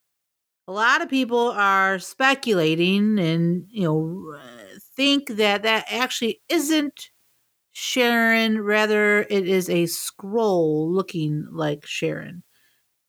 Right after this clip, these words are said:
Do you, I'll start with Christina, do you buy this theory that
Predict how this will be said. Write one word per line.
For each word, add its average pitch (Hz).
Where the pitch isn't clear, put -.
Do 269
you, 202
I'll 180
start 208
with 196
Christina, 165
do 165
you 214
buy 269
this 262
theory 190
that 160